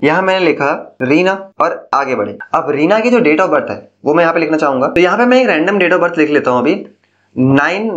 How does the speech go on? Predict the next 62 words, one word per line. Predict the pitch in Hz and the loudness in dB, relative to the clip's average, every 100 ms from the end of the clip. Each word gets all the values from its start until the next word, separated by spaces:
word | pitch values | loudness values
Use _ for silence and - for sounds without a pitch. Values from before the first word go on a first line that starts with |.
| 143 | -2
नाइन | 143 135 147 190 - - | 0 0 -2 -4 -8 -4
नाइनटीन | 135 147 160 180 | 0 2 2 2
नाइंटी | 151 165 | 2 0
फ़ाइव | 160 104 - - | 0 -4 -8 -6
और | 135 | -2
यहाँ | 160 | 0
पे | 170 | 0
करते | 160 175 | 0 -2
हैं | - | -2
enter। | 127 107 101 - - | -4 -4 -10 -6 -2
तो | |
इसने | 156 190 175 | 0 2 0
date | 170 180 | 0 0
of | |
birth | 175 180 | 0 0
यहाँ | 175 | 0
पे | |
ले | 175 165 | 2 2
लिया | 151 147 | 2 2
है। | 165 - - - | -2 -6 -4 -2
हो | |
सकता | - 170 175 | 0 0 0
है | |
कि | 180 | 0
यहाँ | 175 | 0
पे | 180 | 2
कोई | 180 | 2
वैलिडेशन | 156 156 156 160 | 2 2 2 2
ना | 151 | 2
लगा | 147 139 | 2 2
हो। | 147 - - | 0 -4 -2
हम | 165 | 0
लोग | 208 208 - - | 0 -2 -6 0
एज | 165 160 | 0 0
की | 180 | 0
बात | 170 156 160 | 0 0 0
करें | 139 | 0
अगर, | 127 127 | 0 0
तो | 185 - _ 147 | -4 -10 _ 0
यहाँ | 147 160 | 2 2
पे | |
मुझे | 190 170 190 | 0 2 0
एक | 208 - - | -2 -8 -2
एज | 139 156 | 2 2
लगानी | 143 127 117 110 | 2 0 0 -4
है, | 104 104 - _ _ | -8 -10 -16 _ _
तो | 151 | 0
मैं | 165 | 0
यहाँ | |
पे | 190 - 143 | 0 -2 0
एज | 156 | 2
लिख | 156 143 | 4 2
देता | 143 | 2
हूँ | 156 | 0
ऐसी। | 135 147 143 | 0 -2 -4
तो | - - | -6 -4
एज | 151 180 | -2 0
मैंने | 196 | 0
यहाँ | 196 | 2
पे | 180 | 0
लिखा | 160 | 0
ट्वेंटी | 196 147 139 | 0 -2 0